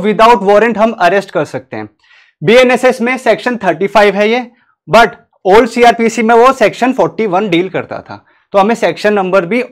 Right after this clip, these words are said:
ओल्ड और न्यू के याद रखने हैं। ठीक, तो पहले तो हम पढ़ते हैं ग्राउंड्स, ऐसे टेन ग्राउंड्स हैं जिन ग्राउंड्स पे हम अरेस्ट कर सकते हैं without warrant। ठीक, पहला,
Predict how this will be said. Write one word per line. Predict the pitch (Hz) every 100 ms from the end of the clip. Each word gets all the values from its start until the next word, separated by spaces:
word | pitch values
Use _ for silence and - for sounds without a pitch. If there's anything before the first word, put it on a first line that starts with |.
| -
ओल्ड | 175 226
और | 240 196 196
न्यू | 185 185
के | 165 233
याद | 180 180 185
रखने | 156 147 165
हैं। | 214 - _ _ _ _ _ _
ठीक, | - 233 - _ _ _ _ -
तो | 254
पहले | 254 196 220
तो | 247
हम | 254
पढ़ते | 247 233 208
हैं | 262
ग्राउंड्स, | 190 190 139 - _ _ _ _ _ _ _
ऐसे | 165 180 262
टेन | 233 202 208 240
ग्राउंड्स | 240 240 233
हैं | 214 240 _ _ _ _
जिन | 147 254 262 -
ग्राउंड्स | 175 185 196
पे | 240
हम | 208 220 233 _ _
अरेस्ट | 165 175 226
कर | - 202
सकते | 202 180
हैं | 226
without | 196 196 202 269 - _
warrant। | 156 151 117 110 _ _ _
ठीक, | 208 247 - _ _ 196
पहला, | 202 247